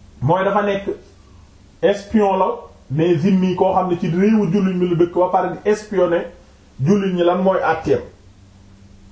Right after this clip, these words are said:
Ci foofu ci la indi nettali Seydina Furat ibn Hayyan bi. Ci xadiis bii nag, waxu ci kañ lañ ko, kañ la tuub.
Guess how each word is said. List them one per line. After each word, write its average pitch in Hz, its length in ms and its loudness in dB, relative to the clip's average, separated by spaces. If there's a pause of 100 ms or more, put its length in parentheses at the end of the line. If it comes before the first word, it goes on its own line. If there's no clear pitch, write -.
(320)
Ci 208 120 4
foofu 208 400 0
ci 208 100 0
la 202 200 2
indi 185 260 -2 (260)
nettali 180 540 0 (840)
Seydina 180 760 0
Furat 185 480 0
ibn 175 200 -2
Hayyan 165 600 0
bi. 151 300 0 (3750)
Ci 226 120 0
xadiis 247 400 0
bii 214 240 4
nag, 226 140 0 (220)
waxu 233 380 2
ci 220 140 -6
kañ 226 260 0
lañ 202 180 0
ko, 202 380 0
kañ 233 240 2
la 214 100 2
tuub. 196 280 0